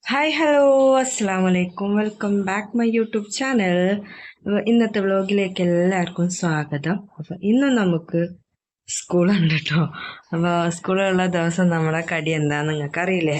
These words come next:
അത്ത-, എന്താ നോമ്പ് തുറക്കുള്ള ഇതാ, ആ, ഇതാട്ടോ നമ്മള് പത്തിരിക്കുള്ള പൊടിയൊക്കെ വാട്ടി കുഴച്ച് വെച്ചിട്ടാ. ഇനിയിപ്പോ അത് പത്തിരി ആക്കി എടുക്കണം.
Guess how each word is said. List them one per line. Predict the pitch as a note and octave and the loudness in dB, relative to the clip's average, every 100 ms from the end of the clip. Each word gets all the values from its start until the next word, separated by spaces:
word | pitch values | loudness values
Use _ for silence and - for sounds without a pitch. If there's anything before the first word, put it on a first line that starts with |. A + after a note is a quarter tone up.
| E3 | -6
അത്ത-, | - E3 D#3+ E3 | -6 -6 -4 -4
എന്താ | D#3 D3+ D3+ | -6 -4 -4
നോമ്പ് | E3 D#3 D#3+ | -2 -2 -2
തുറക്കുള്ള | D#3 D#3 - D3+ D3 D3+ - _ _ _ _ F3 | -4 -6 -8 -6 -6 -10 -20 _ _ _ _ -6
ഇതാ, | E3 D#3+ D#3+ - - - - - - - _ _ _ _ F3+ | -4 -2 -2 -6 -12 -14 -14 -12 -12 -14 _ _ _ _ -6
ആ, | E3+ E3 D#3+ D#3+ - - G3+ | -4 -4 -4 -8 -14 -16 -12
ഇതാട്ടോ | F3 E3 - - - _ _ _ _ _ _ - | -8 -8 -8 -12 -16 _ _ _ _ _ _ -12
നമ്മള് | F3 E3+ | -4 -4
പത്തിരിക്കുള്ള | E3+ F3+ F3+ E3+ E3 D#3+ F#3 F3+ F3 F#3+ - G3 _ _ _ _ _ _ _ - | -4 -6 -4 -4 -4 -4 -2 0 0 -4 -8 -18 _ _ _ _ _ _ _ -6
പൊടിയൊക്കെ | F3+ D#3 D#3 D3+ D#3 | -4 -2 -4 -4 -6
വാട്ടി | E3 F3 E3+ - F3+ | -4 -4 -6 -10 -10
കുഴച്ച് | E3 - E3 D#3 D3+ C#3+ - - | -10 -10 -6 -6 -6 -10 -14 -8
വെച്ചിട്ടാ. | D#3+ D3+ - D3 D3 C#3 | -6 -6 -8 -10 -10 -12
ഇനിയിപ്പോ | E3 D#3+ D#3 | -8 -6 -6
അത് | D#3 | -6
പത്തിരി | D#3+ E3 G#3 A3 | -8 -8 -6 -4
ആക്കി | F#3 D#3+ D3 | -4 -6 -8
എടുക്കണം. | C3 - C#3 F3+ - - | -10 -10 -8 -8 -10 -20